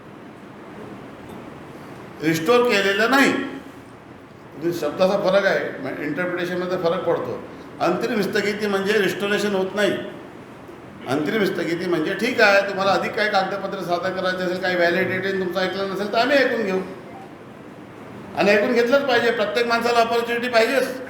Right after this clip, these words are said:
आणि आम्ही देखील, आमची देखील ही भावना आहे की जर त्यांच्याकडे एकोणीसशे पन्नासच्या पूर्वीचे दाखले असतील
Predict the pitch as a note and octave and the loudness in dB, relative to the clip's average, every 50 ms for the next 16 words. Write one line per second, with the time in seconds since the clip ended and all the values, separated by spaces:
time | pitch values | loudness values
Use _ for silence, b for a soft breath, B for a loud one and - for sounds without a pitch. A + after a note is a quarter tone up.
0 | - - - - - - - - - - - - - - - C#3+ E3+ G3+ A3+ A#3 | -14 -14 -16 -18 -18 -18 -18 -18 -18 -18 -18 -18 -14 -6 -2 0 2 2 4 4
1 | A3 E3+ D#3 E3+ G#3 A3 A#3+ B3 A#3 B3 C4 C4 C4 B3+ - F3 F3 F#3+ - B3 | 4 4 4 4 2 2 2 2 2 2 2 2 0 0 2 2 2 2 2 0
2 | B3+ B3+ B3 - C4 C4 C4 A#3 A3 A3 A3 A3 A3+ A3+ A3 G#3+ G#3 F3+ G#3 A3 | 0 0 2 2 2 4 6 6 8 8 8 6 4 4 2 2 0 0 0 0
3 | A3+ A#3 G#3+ G3+ G3+ G#3+ A3 G#3 A3 A3 G#3+ G3+ G3 G#3 G#3 G#3+ G3+ G3+ A3 G#3+ | 2 0 -2 -2 -2 -2 -2 -2 0 2 2 2 0 -2 -4 -2 -2 0 0 0
4 | G3+ F#3+ F#3 G3+ G#3 G3+ G#3 G#3+ G#3+ G3+ G3 F#3+ F#3+ F#3+ G3 F3+ G#3 G#3 F#3+ E3 | 0 -2 0 0 0 0 0 -2 -4 -4 -4 -4 -2 -2 -2 -2 -2 2 2 2
5 | D3+ - F3+ F#3+ F3+ D3+ - - F#3+ G#3 F3+ B2 - | 2 2 0 2 2 0 0 0 0 2 2 2 2